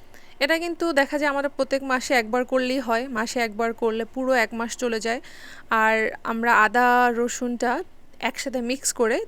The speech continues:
তেল দিয়ে পেস্ট করি, এতে করে ঘ্রাণটাও ভালো থাকে,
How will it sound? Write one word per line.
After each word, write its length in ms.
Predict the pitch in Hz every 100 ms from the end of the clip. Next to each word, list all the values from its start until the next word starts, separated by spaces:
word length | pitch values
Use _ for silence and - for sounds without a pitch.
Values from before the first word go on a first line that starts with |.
| -
তেল 300 | 254 247 247
দিয়ে 180 | 254 247
পেস্ট 320 | 233 240 -
করি, 240 | 247 320
এতে 180 | 247 233
করে 320 | 240 233 233 - - - -
ঘ্রাণটাও 560 | - 262 240 247 277 277
ভালো 260 | 277 262
থাকে, 400 | 254 262 247 254